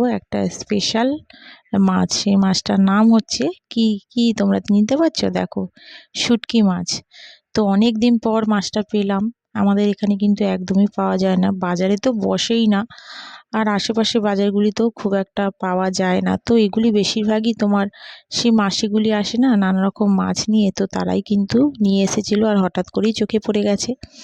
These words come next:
তো নিয়ে নিয়েছি। আর এদিকে কিন্তু ভালো করে ধুয়ে ধারে দেখো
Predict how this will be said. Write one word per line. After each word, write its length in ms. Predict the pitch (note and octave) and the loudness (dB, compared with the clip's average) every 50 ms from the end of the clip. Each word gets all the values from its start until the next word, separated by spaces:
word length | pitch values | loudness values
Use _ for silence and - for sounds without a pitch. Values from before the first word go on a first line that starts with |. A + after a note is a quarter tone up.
| - - - - - - - - - - | -20 -20 -20 -20 -18 -16 -18 -18 -6 -2
তো 80 | - G#3+ | 2 4
নিয়ে 240 | A3 G#3+ G#3+ G#3+ A3 | 4 6 6 6 6
নিয়েছি। 380 | A3 A3+ A3+ A3+ A3 - - - B3 A3+ | 6 6 4 4 2 2 0 0 0 0
আর 80 | G3+ G3 | 2 0
এদিকে 300 | F#3+ F#3 G#3 G3 A3 G#3 | 0 0 -2 -2 0 0
কিন্তু 280 | G#3+ G#3+ G#3+ G#3 A3 G#3 - | 2 2 2 2 2 -2 -2
ভালো 300 | - - F#3 F#3 G3 G3+ G#3+ | -4 -4 -2 0 0 0 0
করে 220 | - - G#3 G#3 G#3 | 0 0 0 2 2
ধুয়ে 300 | F#3 F#3 F#3+ F#3+ F#3+ F#3+ | 2 2 2 2 2 2
ধারে 260 | G3 G3 F#3 F#3+ G3+ | 2 2 2 0 0
দেখো 320 | F#3+ F#3+ F3+ - - A#3+ | -2 -2 -4 -4 -2 -2